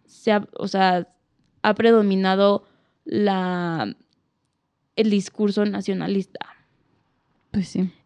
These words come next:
Speaker 1: En Brasil, en México, en Estados Unidos. Y creo que, o sea, es un reflejo de lo que la gente está sintiendo. O sea,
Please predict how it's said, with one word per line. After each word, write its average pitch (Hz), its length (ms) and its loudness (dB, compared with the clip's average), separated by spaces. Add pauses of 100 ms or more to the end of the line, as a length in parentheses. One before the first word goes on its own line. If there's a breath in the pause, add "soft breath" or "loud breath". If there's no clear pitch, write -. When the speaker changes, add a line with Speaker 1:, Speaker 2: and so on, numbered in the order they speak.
(100)
Speaker 1:
En 202 160 2
Brasil, 185 800 -2 (340)
en 190 200 2
México, 185 720 -2 (680)
en 202 140 4
Estados 190 460 -2
Unidos. 208 460 0
Y 208 80 -2
creo 269 260 -2
que, - 260 -2
o 202 80 -2
sea, 240 100 -8
es - 80 -8
un 247 140 0
reflejo 233 440 -2
de 247 80 2
lo 180 140 0
que 196 100 -6
la 185 100 -6
gente 208 300 -2
está 220 220 -2
sintiendo. 202 680 2
O 180 100 -2
sea, 190 240 0